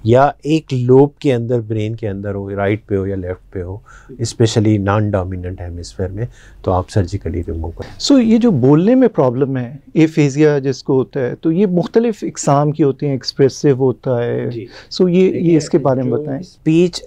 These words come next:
Speaker 1: and लैंग्वेज जो फंक्शंस हैं ना, वो अल्लाह ताला ने नाइंटी नाइन फीसद जो लोग होते हैं,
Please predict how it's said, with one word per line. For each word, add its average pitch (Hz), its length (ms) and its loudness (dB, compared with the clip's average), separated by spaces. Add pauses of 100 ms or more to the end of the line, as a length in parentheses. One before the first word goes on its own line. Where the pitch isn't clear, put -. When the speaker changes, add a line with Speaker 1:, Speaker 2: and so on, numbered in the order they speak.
Speaker 1:
and 143 160 0
लैंग्वेज 139 440 2
जो 143 140 2
फंक्शंस 135 580 -2
हैं 127 60 0
ना, 143 140 -4
वो 117 180 2
अल्लाह 113 260 4
ताला 113 340 0
ने 139 300 -2
नाइंटी 113 520 2
नाइन 113 300 4
फीसद 120 340 0
जो 110 200 0
लोग 92 300 0
होते 95 260 -4
हैं, 135 140 -8